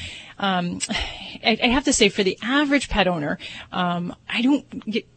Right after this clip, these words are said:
too in the weeds about this, meaning that I don't get into too much bother about it as long as we're not doing things that are just, just grossly un-, unhealthy.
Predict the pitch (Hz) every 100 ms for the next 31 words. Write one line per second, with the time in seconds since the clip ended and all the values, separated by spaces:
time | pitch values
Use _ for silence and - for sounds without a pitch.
0 | - - 269 254 247 233 202 220 190 190
1 | 185 170 151 - - - 214 208 196 190
2 | 202 262 262 220 - 220 196 214 - -
3 | 285 277 254 220 202 - 160 175 190 202
4 | 202 - 202 233 240 208 190 175 180 180
5 | 175 180 175 170 170 175 170 - - 175
6 | 175 - - - _ - - 339 277 285
7 | - 180 170 202 190 185 - - 202 170
8 | 165 - -